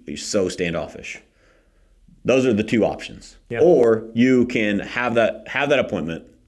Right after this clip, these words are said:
Speaker 1: educate you on the market, show you the value that we can provide you, and have a cadence of follow-up to v-, continue to provide you that value. Get in touch with the lender,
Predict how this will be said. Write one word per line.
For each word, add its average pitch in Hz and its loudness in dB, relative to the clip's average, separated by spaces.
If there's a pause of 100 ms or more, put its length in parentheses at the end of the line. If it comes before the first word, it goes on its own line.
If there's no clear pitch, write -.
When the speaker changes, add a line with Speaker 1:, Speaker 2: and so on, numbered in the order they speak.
(840)
Speaker 1:
educate 131 -2
you 123 0
on 120 0
the 104 0
market, 73 -6 (400)
show 120 2
you 123 2
the 117 0
value 98 0
that 90 -2
we 95 -2
can 104 -10
provide 76 -4
you, 71 -12 (360)
and 85 -10
have 95 -4
a 87 0
cadence 107 -2
of 90 -4
follow-up 90 -2
to 87 -6
v-, 85 -10 (160)
continue 101 -4
to - -8
provide 87 -4
you 82 -4
that 80 -6
value. 78 -6
Get 101 -2
in 98 -2
touch 95 -6
with 85 -10
the 80 -10
lender, 73 -10